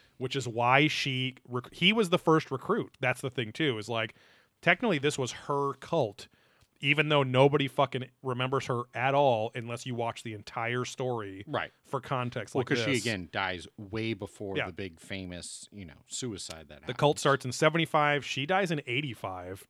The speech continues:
Speaker 2: Right.
Speaker 1: and the mass suicide is ninety-seven. So
Speaker 2: Right.
Speaker 1: twelve years after that, the cult, like, both changes and solidifies into just being a tru-, now it truly is a personality cult for,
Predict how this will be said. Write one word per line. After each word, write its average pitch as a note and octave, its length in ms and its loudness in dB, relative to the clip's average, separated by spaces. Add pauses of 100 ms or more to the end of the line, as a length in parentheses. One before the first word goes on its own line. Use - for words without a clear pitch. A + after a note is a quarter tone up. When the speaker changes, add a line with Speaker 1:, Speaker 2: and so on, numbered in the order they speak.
Speaker 2:
Right. A2+ 160 -8
Speaker 1:
and A#2 160 -6
the A#2 60 -8
mass A#2+ 280 -6
suicide B2+ 380 -4
is A2 140 -8
ninety-seven. G#2 800 -12
So A2+ 180 0
Speaker 2:
Right. G2+ 180 -2 (380)
Speaker 1:
twelve D3+ 360 6
years D3+ 220 0
after C3 400 2
that, G#2+ 320 -2 (540)
the C3 100 2
cult, C#3+ 380 4
like, A2+ 340 0 (920)
both C3 460 0 (640)
changes E3+ 640 2
and C3 300 -2
solidifies B2 800 -2
into A#2+ 300 -4
just C3 460 0
being B2+ 480 -2
a A2+ 80 -6
tru-, - 340 -4
now D3 280 4
it D#3+ 80 0
truly C#3+ 420 0
is B2 140 0
a A2+ 80 -6
personality B2 640 -4
cult A#2+ 340 -4
for, G#2+ 540 -2